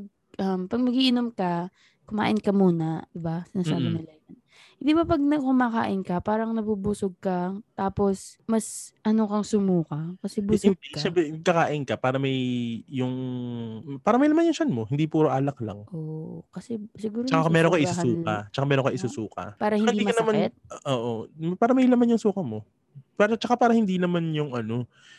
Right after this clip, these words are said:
Speaker 2: hindi ka naman niinom agad right after kumain. Syempre, papahinga ka, papababa ka ng kinain.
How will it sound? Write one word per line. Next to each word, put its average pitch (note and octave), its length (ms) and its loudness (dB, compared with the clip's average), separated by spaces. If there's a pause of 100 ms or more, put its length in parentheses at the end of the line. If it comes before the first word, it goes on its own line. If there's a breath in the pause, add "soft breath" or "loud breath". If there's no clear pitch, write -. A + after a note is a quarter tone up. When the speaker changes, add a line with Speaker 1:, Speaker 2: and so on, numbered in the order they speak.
(120)
Speaker 2:
hindi D3 160 0
ka E3 140 4
naman D#3+ 160 0
niinom C3+ 400 0
agad G2+ 320 -4
right G#2 180 -2
after - 240 -6
kumain. G2 300 -6
Syempre, A#2+ 180 -4
papahinga G2+ 460 -8
ka, C3+ 180 -8
papababa G#2+ 540 -6
ka G#2+ 80 -14
ng G#2 100 -16
kinain. G2+ 480 -12